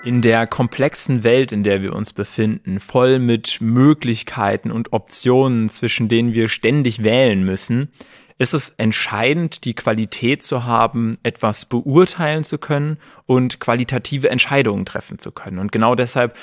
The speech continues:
wollen wir über dieses Thema sprechen, beurteilen und entscheiden.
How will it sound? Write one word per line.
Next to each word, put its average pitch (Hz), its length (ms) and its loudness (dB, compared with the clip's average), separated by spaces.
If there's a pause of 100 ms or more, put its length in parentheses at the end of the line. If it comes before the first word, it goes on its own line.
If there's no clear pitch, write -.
(160)
wollen 120 240 2
wir 117 120 -2
über 117 220 -4
dieses 117 320 -6
Thema 117 320 -2
sprechen, 123 540 -2
beurteilen 127 760 0
und 123 280 -6
entscheiden. 117 580 -2